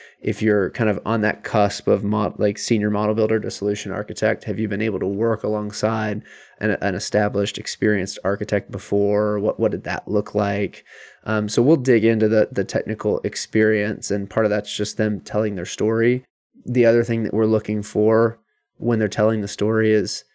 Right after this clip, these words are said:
how well do they communicate who they are, because that directly impacts how they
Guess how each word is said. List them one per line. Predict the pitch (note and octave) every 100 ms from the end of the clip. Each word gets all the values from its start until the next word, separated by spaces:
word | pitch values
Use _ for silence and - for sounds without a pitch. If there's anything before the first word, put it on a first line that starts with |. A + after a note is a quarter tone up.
| _ _ -
how | A2 G#2+
well | G#2+ A2
do | G#2
they | G2+
communicate | G#2 - G2+ A2 A#2 - F2+ F#2 - _ _ -
who | A2
they | G#2
are, | G#2+ A2+ G#2
because | F#2+ G2 A2+
that | A2 - - _ _ _
directly | - F#2+ G#2+ G#2 F#2+
impacts | G#2+ G#2 A2+ F#2+ -
how | G#2
they | F#2+ G2